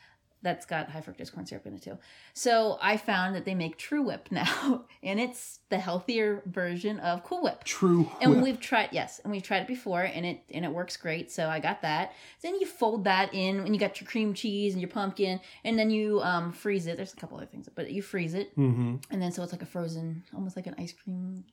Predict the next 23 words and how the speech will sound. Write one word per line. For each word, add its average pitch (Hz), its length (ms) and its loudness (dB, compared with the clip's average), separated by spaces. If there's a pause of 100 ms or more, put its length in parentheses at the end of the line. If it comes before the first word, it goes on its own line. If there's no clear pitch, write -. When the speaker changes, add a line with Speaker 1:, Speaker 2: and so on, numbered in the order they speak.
(100)
Speaker 1:
cheesecakey 196 760 -14
type - 240 -14 (320)
pie. 247 340 -4
Speaker 2:
That 131 220 4
Speaker 1:
So 139 160 2
Speaker 2:
sounds - 120 -2
Speaker 1:
that's 143 300 4
what 143 80 10
we're 160 140 8
Speaker 2:
delicious. 262 100 6
Speaker 1:
having. 170 260 0
Yeah. 240 140 4
Speaker 2:
Let's 208 160 4
just 302 140 2
have 214 180 0
that 151 220 2
for 135 60 -2
dinner. 123 340 -6
Let's - 1000 -16
return 143 340 4
the 120 60 2
turkey. 104 480 -2
Speaker 1:
Yeah. 185 280 -10